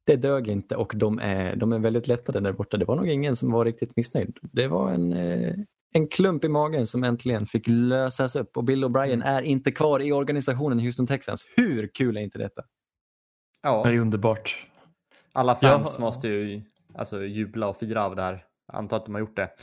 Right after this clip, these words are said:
Speaker 2: hela veckan. Och en vinst på det
Speaker 3: Ja.
Speaker 2: också. De, de, eh, ja.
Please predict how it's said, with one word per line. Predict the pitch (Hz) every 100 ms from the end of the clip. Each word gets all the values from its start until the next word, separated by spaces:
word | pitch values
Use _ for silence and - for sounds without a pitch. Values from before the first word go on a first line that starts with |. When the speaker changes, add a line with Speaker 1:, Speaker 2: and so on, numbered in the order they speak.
| - - _
Speaker 2:
hela | 113
veckan. | 101 104 104 90 - _ _ _ _ _
Och | 113
en | 113
vinst | 120 120 -
på | -
det | 120
Speaker 3:
Ja. | 113
Speaker 2:
också. | 110 110 98 -
De, | - -
de, | 117 113 104
eh, | 104 104 101 90 _ _ _ _ - - _ _
ja. | 120 117 185 180